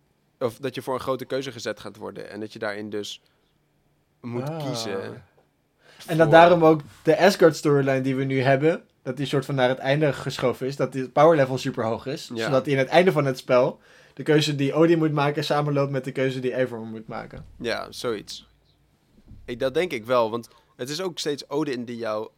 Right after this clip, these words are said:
Speaker 1: advies geeft bij keuzes.
Speaker 2: Ja, ja, dat is waar.
Speaker 1: Op elk soort groot keuzemoment, leven en dood, dat soort zaken,
Speaker 2: Oké.
Speaker 1: komt altijd Odin even opnieuw kijken.
Speaker 2: Dus o-, onze prediction heeft alle,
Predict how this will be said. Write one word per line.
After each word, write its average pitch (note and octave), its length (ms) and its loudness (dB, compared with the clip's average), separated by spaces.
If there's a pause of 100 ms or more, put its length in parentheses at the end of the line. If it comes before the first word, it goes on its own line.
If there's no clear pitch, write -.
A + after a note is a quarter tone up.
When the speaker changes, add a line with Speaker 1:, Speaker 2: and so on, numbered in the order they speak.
(240)
Speaker 1:
advies - 600 -8
geeft - 460 -10
bij G2 160 -8
keuzes. G2 680 -14 (280)
Speaker 2:
Ja, A#2+ 340 -4 (200)
ja, C3 300 -6
dat - 160 -20
is - 80 -20
waar. B2 100 -14
Speaker 1:
Op B2 140 -10
elk E3 240 -4 (200)
soort C#3+ 220 -14
groot C#3+ 240 -8
keuzemoment, A#2+ 680 -6
leven B2+ 320 -6
en A2 80 -12
dood, A2+ 280 -6
dat A#2+ 140 -8
soort - 180 -16
zaken, A#2+ 200 -2
Speaker 2:
Oké. C#3 200 2
Speaker 1:
komt C3 220 -6
altijd - 300 -6
Odin A2+ 260 -8
even G2 240 -16
opnieuw G2+ 240 -12
kijken. - 400 -20 (560)
Speaker 2:
Dus F3+ 220 6
o-, G3 80 -6 (260)
onze E3 300 0
prediction D#3+ 640 4
heeft D3 280 4
alle, D#3+ 280 4